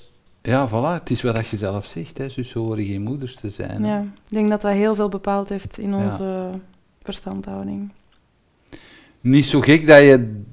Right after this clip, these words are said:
Speaker 1: daar nu mee bezig bent met dat soort dingen. Wat doe jij precies? Kan je dat eens uitleggen?
Speaker 2: Ehm, ik vind dat een hele moeilijke vraag altijd, als mensen dat <laughs> vragen, want ik denk: "Ja, wat doe ik eigenlijk?"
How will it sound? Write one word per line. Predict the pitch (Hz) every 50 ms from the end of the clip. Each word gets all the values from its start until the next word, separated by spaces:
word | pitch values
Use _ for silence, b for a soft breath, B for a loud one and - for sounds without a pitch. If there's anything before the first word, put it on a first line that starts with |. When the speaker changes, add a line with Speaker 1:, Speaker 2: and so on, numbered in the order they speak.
| - - -
Speaker 1:
daar | - 120 131 131 123 117 113
nu | 120 123 135 139 135 127
mee | 127 117 110 98
bezig | 101 117 127 147 143 156 160
bent | 139 165 170 175 165
met | 165 147 -
dat | 165 160 160
soort | - - 170 175 170 170 -
dingen. | - 170 180 196 202 180 143
Wat | 139 131 -
doe | - 147 147
jij | 131 131
precies? | 123 - 117 110 - - 170 190 - -
Kan | - 165
je | 151 139
dat | - 123 120
eens | 117 98 123
uitleggen? | 127 143 165 - - 180 190 208 233 269 269 - - _ _ _ _ _ _ _ _ - - B B B B B B B B B B B B _ _
Speaker 2:
Ehm, | 214 214 214 208 208 208 208 208 208 208 208 208 214
ik | - - -
vind | - - 214
dat | 208 202 196
een | 190
hele | 180 190 220 254 262 240
moeilijke | 220 226 247 262 277 269 220 196
vraag | - 185 190 240 262 -
altijd, | - 262 269 269 269 277 277 269
als | 247 - - -
mensen | 233 247 240 - 233
dat | 202 208 - - - -
<laughs> | - 370 370
vragen, | 214 208 240 302 330
want | 302 254 247 226 226
ik | 226 226
denk: | 233 226 -
"Ja, | 277 262 247
wat | 226 226
doe | - 285
ik | - 381 339 -
eigenlijk?" | 190 180 180 185 185 190 196 - - - - - -